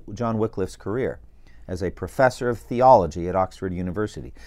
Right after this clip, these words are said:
and it strengthened the very things he'd been saying all along about the worldliness and corruption of the papacy itself. Behind all this corruption was the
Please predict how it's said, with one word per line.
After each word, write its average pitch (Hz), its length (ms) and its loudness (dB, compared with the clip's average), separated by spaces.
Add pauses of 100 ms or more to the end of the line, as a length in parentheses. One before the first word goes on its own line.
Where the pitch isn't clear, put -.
(140)
and 123 100 0
it 120 100 -8
strengthened 165 600 -2
the 117 60 2
very 131 300 2
things 123 260 -2
he'd 110 140 -4
been 110 100 -4
saying 110 300 -4
all 123 320 4
along 104 260 2
about 87 220 -4
the 95 60 -6
worldliness 117 720 0
and 120 80 -8
corruption 87 500 -4 (320)
of 98 140 -6
the 95 80 -6
papacy 78 440 -6
itself. 76 540 -2 (640)
Behind 131 360 2
all 156 220 10
this 120 140 -2
corruption 98 560 2
was 92 140 -4
the 90 220 -6